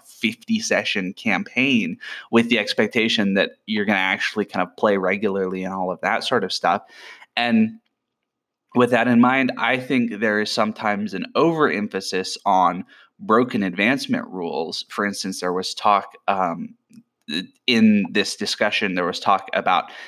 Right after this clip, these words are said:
the Dragon Age R P G, the, the fantasy age system, and how at higher levels it basically just breaks. And I, one of the things I was thinking about is, like,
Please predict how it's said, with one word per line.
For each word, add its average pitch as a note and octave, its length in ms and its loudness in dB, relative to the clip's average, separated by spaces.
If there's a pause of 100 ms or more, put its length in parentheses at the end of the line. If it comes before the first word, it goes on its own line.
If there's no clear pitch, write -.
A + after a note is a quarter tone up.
(120)
the F#2 200 -4
Dragon A2+ 500 2
Age E2 320 0
R D#2+ 180 0
P D#2 200 -10
G, - 400 -12
the, D2 360 -10
the G2 60 -10
fantasy G#2+ 760 -4
age G2+ 420 0
system, - 540 -4 (320)
and G2+ 180 0
how F#2 540 0
at F2+ 200 -2
higher G2+ 360 0
levels F#2+ 400 0
it E2 200 -2
basically F#2 480 -4
just - 300 -10
breaks. A2+ 540 0
And F#2 320 -6 (360)
I, A2 360 2 (360)
one C3 220 4
of B2+ 80 6
the A#2+ 60 2
things A2+ 200 2
I G#2 120 4
was B2 120 2
thinking G2 200 -4
about F#2+ 240 -4
is, F#2 160 -10
like, E2+ 260 -6